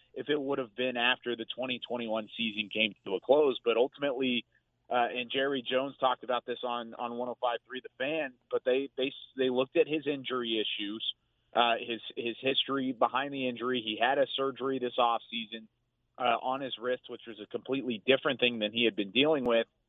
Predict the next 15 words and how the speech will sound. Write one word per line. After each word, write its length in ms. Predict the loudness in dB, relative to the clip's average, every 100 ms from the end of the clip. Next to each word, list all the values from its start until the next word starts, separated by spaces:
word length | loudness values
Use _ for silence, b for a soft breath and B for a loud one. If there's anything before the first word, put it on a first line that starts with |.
| _ _ 2
And 140 | 2
then 80 | 2
they 180 | 0 -4
decided, 500 | 0 2 2 -2 -4 _
you 80 | -6
know 120 | 0
what, 200 | 2 2 -2
if, 180 | -8 -6
if 160 | -6 -8 _ _ -20 -12
he 160 | -12 -4
were 240 | 2 4
to 60 | 4
get 160 | 2 0
hurt 240 | 0 -2
again, 400 | -2 -6 -6 -10